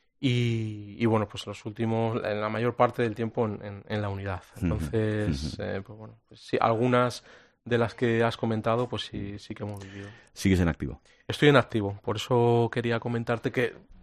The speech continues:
Speaker 1: bueno, eh, la entrevista va a ir todo en tono personal y manifestaciones de tipo personal.
Speaker 2: Ujú.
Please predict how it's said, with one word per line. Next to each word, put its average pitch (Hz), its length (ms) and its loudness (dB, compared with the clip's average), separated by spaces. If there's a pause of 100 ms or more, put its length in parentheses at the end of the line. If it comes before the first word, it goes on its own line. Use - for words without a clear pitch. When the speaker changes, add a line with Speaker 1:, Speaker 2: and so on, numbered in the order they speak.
(160)
Speaker 1:
bueno, 110 240 -8
eh, 110 180 -8
la 107 100 -6
entrevista 113 440 -2
va 110 80 4
a 110 40 4
ir 107 80 0
todo 110 280 2
en 104 100 -4
tono 110 220 2
personal 120 540 -2 (600)
y 113 200 2
manifestaciones 110 640 0
de 107 80 -2
tipo 101 480 -2
personal. 98 480 -6 (160)
Speaker 2:
Ujú. 85 260 2